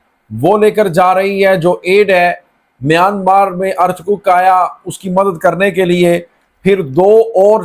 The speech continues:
चार्टर्ड प्लेन जहाज, उसमें रेस्क्यू टीमें भी जा रही हैं। उसमें अब आप देखें ताबू हैं, फिर टेंट हैं,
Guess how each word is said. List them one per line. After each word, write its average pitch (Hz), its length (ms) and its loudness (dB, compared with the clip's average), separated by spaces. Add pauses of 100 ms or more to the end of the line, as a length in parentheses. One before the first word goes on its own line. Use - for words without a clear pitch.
चार्टर्ड 185 460 -2
प्लेन 180 480 -2
जहाज, 156 520 0 (640)
उसमें 202 340 -2
रेस्क्यू 185 380 -2
टीमें 202 380 -2
भी 208 240 -2
जा 185 200 0
रही 196 280 -2
हैं। 170 240 -6 (400)
उसमें 202 680 -2 (340)
अब 175 180 0
आप 196 120 0
देखें 190 460 -2
ताबू 190 500 -2
हैं, 180 400 -4 (160)
फिर 196 360 2 (180)
टेंट 214 340 -2
हैं, 165 340 -2